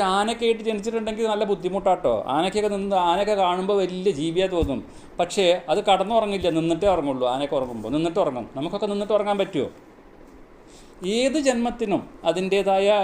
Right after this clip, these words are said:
ഡിഫിക്കൽട്ടീസ്, വിഷമങ്ങളുണ്ട്. അതിൻ്റെ ആ, അപ്പോൾ ജന്മം എന്ന് പറഞ്ഞാൽ ഒരു വട്ടം കൂടി ഞാൻ പറയാം. അതായത് പരമാത്മ ചൈതന്യത്തിൻ്റെ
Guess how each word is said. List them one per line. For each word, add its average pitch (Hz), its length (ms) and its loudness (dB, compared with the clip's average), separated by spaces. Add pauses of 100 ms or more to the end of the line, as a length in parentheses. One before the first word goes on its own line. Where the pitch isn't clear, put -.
ഡിഫിക്കൽട്ടീസ്, 170 600 -4
വിഷമങ്ങളുണ്ട്. 170 600 -2 (2500)
അതിൻ്റെ 240 320 2
ആ, 220 100 2 (320)
അപ്പോൾ 175 260 2 (200)
ജന്മം 214 680 2
എന്ന് 185 240 -2
പറഞ്ഞാൽ 131 600 0 (960)
ഒരു 311 120 2
വട്ടം 190 160 4
കൂടി 160 120 0
ഞാൻ 147 180 -2
പറയാം. 110 260 -4 (1120)
അതായത് 151 560 4 (1300)
പരമാത്മ 214 640 2
ചൈതന്യത്തിൻ്റെ 185 1200 0